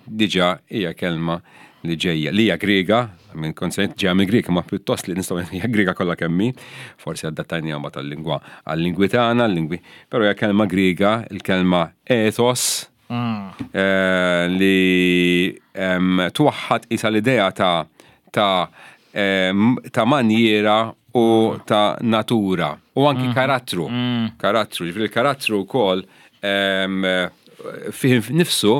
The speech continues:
Speaker 1: u, u, u, u għandu da-, dawn elementi fih, karattru tal-bniedem ukoll.
Speaker 2: Eżattament.
Speaker 1: Eh, il-karattru li jinfluenza il, il, il, il,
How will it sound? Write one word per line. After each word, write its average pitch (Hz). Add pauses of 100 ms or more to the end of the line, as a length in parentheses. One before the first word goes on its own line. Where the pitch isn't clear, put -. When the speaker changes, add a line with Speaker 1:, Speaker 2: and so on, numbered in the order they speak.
(200)
Speaker 1:
u, 139
u, 123
u, 113
u 95 (100)
għandu 107
da-, 113
dawn 113
elementi 113 (300)
fih, 87 (140)
karattru 98
tal-bniedem 95
ukoll. 143
Speaker 2:
Eżattament. 117
Speaker 1:
Eh, 92
il-karattru 123
li 98 (180)
jinfluenza 104 (240)
il, 98
il, 98
il, 92 (120)
il, 95